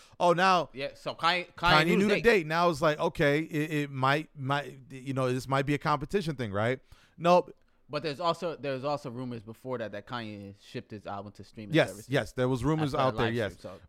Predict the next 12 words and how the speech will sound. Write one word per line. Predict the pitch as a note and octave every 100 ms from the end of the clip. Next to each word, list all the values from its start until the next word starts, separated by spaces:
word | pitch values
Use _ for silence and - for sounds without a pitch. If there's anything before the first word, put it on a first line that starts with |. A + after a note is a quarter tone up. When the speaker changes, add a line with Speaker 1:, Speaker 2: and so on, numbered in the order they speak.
| -
Speaker 1:
But | G3+ E3+ _ _ _ _ - -
I |
wanna | A#2+ C3 C#3
talk | D3
about | B2 B2+
the | -
timeline, | - E3 D3 A#2 A2
'cause | B2+
the | G#2+
first | - G3 -
thing | F#3 E3+
happens, | D3 D3 B2 C3